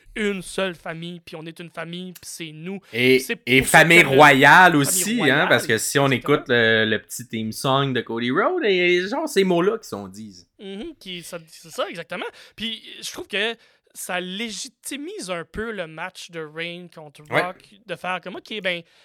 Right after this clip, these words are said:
Speaker 1: c'est vrai, c'est, c'est gros, c'est l'histoire, c'est, c'est, c'est les deux personnes qui représentent la famille, le bloodline,
Speaker 2: Ouais.
Speaker 1: cette famille-là.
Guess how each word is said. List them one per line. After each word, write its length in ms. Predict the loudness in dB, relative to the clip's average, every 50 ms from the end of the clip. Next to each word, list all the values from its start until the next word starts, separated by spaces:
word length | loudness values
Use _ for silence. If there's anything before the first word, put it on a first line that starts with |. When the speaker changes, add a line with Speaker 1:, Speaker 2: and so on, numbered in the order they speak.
| _ _ _ _ _ _ _
Speaker 1:
c'est 180 | -8 -6 -4
vrai, 260 | -4 -2 -2 -2 -2 -4
c'est, 220 | -6 -10 -12 -12
c'est 180 | -12 -10 -10 -10
gros, 380 | -12 -12 -12 -10 -10 -10 -12
c'est 120 | -14 -14 -14
l'histoire, 760 | -14 -14 -16 -16 -16 -14 -10 -8 -6 -6 -6 -6 -8 -10 -12
c'est, 460 | -14 -14 -12 -14 -14 -14 -14 -16 -16 -16
c'est, 220 | -16 -16 -16 -16
c'est 180 | -16 -16 -16 -16
les 160 | -16 -16 -18
deux 380 | -18 -18 -12 -8 -6 -6 -6 -6
personnes 800 | -8 -10 -10 -10 -10 -10 -6 -6 -4 -4 -6 -8 -10 -14 -16 -18 _
qui 400 | -20 -20 -16 -14 -12 -12 -14 -16 _ _ _ _ -16
représentent 800 | -10 -8 -8 -8 -8 -10 -12 -10 -10 -10 -10 -10 -12 -16 -20 _ -20
la 260 | -12 -6 -6 -6 -6
famille, 460 | -6 -10 -12 -12 -12 -14 -16 -16 -16
le 220 | -14 -12 -10 -10
bloodline, 580 | -10 -10 -12 -12 -12 -12 -12 -12 -12 -12 -14 -16
Speaker 2:
Ouais. 60 | -20 _ _ _ _
Speaker 1:
cette 220 | -18 -16 -16 -14 -12
famille-là. 480 | -12 -14 -14 -14 -16 -16 -14 -14 -14